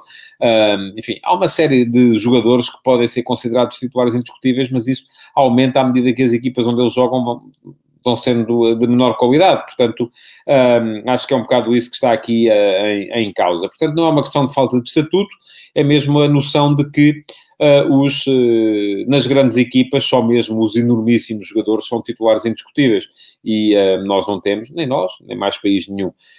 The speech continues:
assim tantos grandíssimos jogadores, eh, quanto, quanto isso. Mais uma pergunta para hoje, vai para o Sandro Castanho e tem a ver com seleção ainda. E o Sandro pergunta-me: Olá Sandro, bom dia, obrigado pela pergunta também.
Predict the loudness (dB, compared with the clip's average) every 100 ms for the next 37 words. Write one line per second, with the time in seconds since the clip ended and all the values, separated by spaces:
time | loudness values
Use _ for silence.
0 | -6 -4 0 0 0 0 0 0 0 2
1 | 2 -2 -4 -6 -2 0 2 0 -2 -6
2 | -4 -4 -2 -4 -4 -4 -4 -2 -6 -8
3 | -16 -20 _ _ _ _ _ _ _ _
4 | _ _ _ _ -20 -20 -20 -20 -20 _
5 | _ _ 2 4 4 4 4 4 2 4
6 | 4 4 2 2 2 2 2 0 2 -2
7 | -2 -4 -2 -2 -2 -2 -2 -2 -2 -4
8 | -4 -4 -4 -4 -2 -2 -2 -4 -4 -2
9 | -2 0 2 0 0 -2 -2 -2 -2 -4
10 | -4 -4 -2 -4 -4 -2 0 0 0 -2
11 | -4 -6 -2 0 2 0 -2 -2 -4 -4
12 | -2 -2 -4 -4 -4 -4 -2 -2